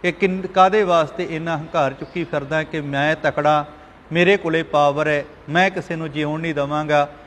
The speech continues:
ਸਾਹਿਬ ਕਹਿੰਦੇ, ਪਿਆਰਿਆ, ਆਪ ਵੀ ਜੀਓ ਤੇ ਦੂਜਿਆਂ ਨੂੰ ਵੀ ਜਿਉਣ ਦੇ।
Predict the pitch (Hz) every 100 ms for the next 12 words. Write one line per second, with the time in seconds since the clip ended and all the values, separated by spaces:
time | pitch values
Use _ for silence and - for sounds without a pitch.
0 | - - - - 160 175 160 156 156 156
1 | 143 139 156 160 - - - - - 151
2 | 156 185 180 185 147 160 160 175 175 -
3 | - - - 160 143 147 127 170 175 170
4 | 151 143 147 151 143 151